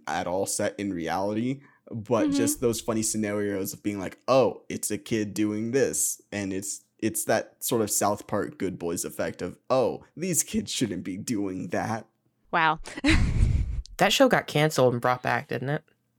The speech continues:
Speaker 1: It got canceled on N B C,
Speaker 3: And then
Speaker 1: and
Speaker 3: they
Speaker 1: then
Speaker 3: brought
Speaker 1: it got
Speaker 3: to
Speaker 1: brought back on Peacock.
Speaker 3: Peacock, the Cock, as I call it. The Brooklyn Nine-Nine campaign, I do remember from a few years ago when that got canceled and they brought
Speaker 2: That
Speaker 3: it
Speaker 2: was
Speaker 3: back.
Speaker 2: amazing. In, like,
Speaker 3: Yeah.
Speaker 2: twenty, within, within, like, twenty-four hours, I remember those twenty-four hours 'cause I was
Speaker 1: Yeah.
Speaker 2: very
Speaker 1: <laughs>
Speaker 2: sad.
Speaker 1: It
Speaker 2: And I was
Speaker 1: was
Speaker 2: like, "What?"
Speaker 1: quick.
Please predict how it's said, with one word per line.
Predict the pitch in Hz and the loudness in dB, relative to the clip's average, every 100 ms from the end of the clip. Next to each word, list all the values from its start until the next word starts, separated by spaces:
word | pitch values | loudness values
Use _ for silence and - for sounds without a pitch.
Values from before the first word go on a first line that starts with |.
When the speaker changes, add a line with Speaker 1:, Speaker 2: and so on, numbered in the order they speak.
| _ | _
Speaker 1:
It | 120 | -2
got | 110 113 - | 2 0 0
canceled | 123 127 139 | -4 -2 -2
on | 120 | -2
N | 117 | 0
B | 135 | 0
C, | 135 - 90 101 - _ | 0 -2 -2 -4 -8 _
Speaker 3:
And | - 131 | -6 -2
then | |
Speaker 1:
and | 127 | 0
Speaker 3:
they | 127 | 2
Speaker 1:
then | |
Speaker 3:
brought | 120 | 4
Speaker 1:
it | 120 | 2
got | - | 2
Speaker 3:
to | - | 2
Speaker 1:
brought | 127 127 | 2 0
back | 101 101 | -2 -2
on | 101 | -6
Peacock. | - 104 - - - | -4 -6 -6 -12 -4
Speaker 3:
Peacock, | - 135 127 123 - | 0 0 -2 -8 -2
the | 131 | 0
Cock, | 139 135 - | 2 0 0
as | - | -4
I | - | -4
call | - 55 62 | -2 -2 -2
it. | - _ _ _ - | -4 _ _ _ -2
The | 131 | 2
Brooklyn | 170 190 170 | 6 8 8
Nine-Nine | 139 123 127 120 | 8 4 4 4
campaign, | 131 135 120 | 2 2 4
I | 120 | 4
do | 120 | 6
remember | 123 123 120 | 6 6 2
from | 127 117 | 0 -2
a | |
few | 120 | 0
years | 104 120 127 | 0 2 4
ago | 123 | 2
when | 120 | 4
that | 123 123 | 0 0
got | 120 | -2
canceled | - 123 131 123 | 0 0 2 2
and | |
they | 113 | 2
brought | - | 6
Speaker 2:
That | 196 190 | 8 8
Speaker 3:
it | 196 | 6
Speaker 2:
was | - | 4
Speaker 3:
back. | 190 | 0
Speaker 2:
amazing. | 180 175 165 175 170 170 180 - - | 0 0 -2 -2 -2 -6 -8 -2 6
In, | 247 | 8
like, | 226 | 10
Speaker 3:
Yeah. | |
Speaker 2:
twenty, | 220 208 - | 8 6 4
within, | 214 214 226 | 6 6 8
within, | 220 247 226 | 8 10 8
like, | 202 | 8
twenty-four | - 196 - 175 | 6 6 4 4
hours, | 165 147 170 | 4 4 4
I | 170 | 6
remember | 180 175 170 | 6 4 0
those | 165 | 0
twenty-four | - 165 165 165 | 0 -2 -2 0
hours | 160 160 | 2 0
'cause | - | 0
I | 170 | 0
was | 175 | 2
Speaker 1:
Yeah. | - 196 | 2 4
Speaker 2:
very | 175 | 4
Speaker 1:
<laughs> | 151 165 | 6 4
Speaker 2:
sad. | 170 160 156 156 | 6 6 6 4
Speaker 1:
It | 147 | 4
Speaker 2:
And | 180 | 4
I | |
was | 208 | 4
Speaker 1:
was | 285 | 4
Speaker 2:
like, | 440 | 8
"What?" | 523 - 494 480 - | 10 12 12 10 4
Speaker 1:
quick. | - - | -6 -8